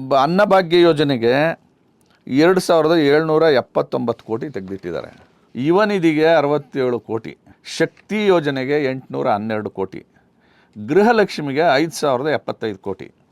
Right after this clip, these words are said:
ಹನ್ನೊಂದು ಸಾವಿರದ ನೂರ ನಲವತ್ನಾಲ್ಕು ಕೋಟಿನ ತೆಗೆದಿಟ್ಟಿದ್ದಾರೆ. ಇದನ್ನ ಏನ್ ಹೇಳ್ತಾ ಇದ್ದಾರೆ ಅಂದ್ರೆ, for example, ಆ, ಗೃಹಲಕ್ಷ್ಮಿ,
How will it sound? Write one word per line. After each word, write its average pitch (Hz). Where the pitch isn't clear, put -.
ಹನ್ನೊಂದು 190
ಸಾವಿರದ 139
ನೂರ 160
ನಲವತ್ನಾಲ್ಕು 131
ಕೋಟಿನ 107
ತೆಗೆದಿಟ್ಟಿದ್ದಾರೆ. 107
ಇದನ್ನ 151
ಏನ್ 175
ಹೇಳ್ತಾ 185
ಇದ್ದಾರೆ 147
ಅಂದ್ರೆ, 120
for 165
example, 139
ಆ, 95
ಗೃಹಲಕ್ಷ್ಮಿ, 151